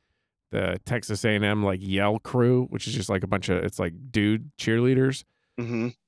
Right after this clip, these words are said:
Speaker 1: They're trying to get, like, a, it's like a pep rally type thing, and they're just talking a bunch of smack about Appalachian State, about how they can't read, how Appalachia's not even a state.
Speaker 2: Oh my
Speaker 1: Um,
Speaker 2: gosh.
Speaker 1: it's just like, "Oh, that's a good look." And then
Speaker 2: That
Speaker 1: another
Speaker 2: state is
Speaker 1: video,
Speaker 2: far.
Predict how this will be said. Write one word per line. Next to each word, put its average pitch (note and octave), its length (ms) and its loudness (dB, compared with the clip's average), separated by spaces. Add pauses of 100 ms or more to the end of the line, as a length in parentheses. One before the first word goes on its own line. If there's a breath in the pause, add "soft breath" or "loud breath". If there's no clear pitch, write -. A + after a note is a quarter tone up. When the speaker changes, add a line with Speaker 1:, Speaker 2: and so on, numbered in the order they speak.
(160)
Speaker 1:
They're A2+ 140 0
trying G#2+ 280 -2
to G2 100 0
get, G#2 280 -4
like, F#2+ 260 -4
a, F2+ 240 -2
it's F#2+ 140 -6
like G2 120 -4
a F2 60 -8
pep A2 260 -8
rally G2+ 280 0
type G#2+ 280 -4
thing, G#2+ 200 -2
and G2+ 80 -6
they're G2 100 -2
just F#2+ 200 -10
talking F#2 320 0
a E2+ 60 -4
bunch G#2+ 460 -2
of F#2+ 60 -2
smack F#2 360 -4
about E2+ 220 -4
Appalachian F2+ 480 -4
State, F2 420 -6 (120)
about G2 220 -6
how G2 100 0
they F2+ 140 -2
can't F#2 280 -6
read, B2 600 4
how F#2 240 0
Appalachia's G2+ 640 0
not G2 200 0
even F#2 200 2
a - 40 -6
state. A2 680 0 (540)
Speaker 2:
Oh A2+ 280 0
my G2 180 -4
Speaker 1:
Um, F#2 260 -8 (120)
Speaker 2:
gosh. E2+ 100 -14
Speaker 1:
it's - 80 -8
just - 140 -8
like, D3 140 -2
"Oh, C3+ 220 2
that's A#2 180 -2
a - 40 -4
good F#2 180 -2
look." F2 320 -2 (540 loud breath)
And A2+ 200 -2
then B2 260 4
Speaker 2:
That A#2+ 160 0
Speaker 1:
another D3 480 6
Speaker 2:
state C3+ 100 4
is B2 80 6
Speaker 1:
video, G#2+ 480 4
Speaker 2:
far. F2+ 220 -14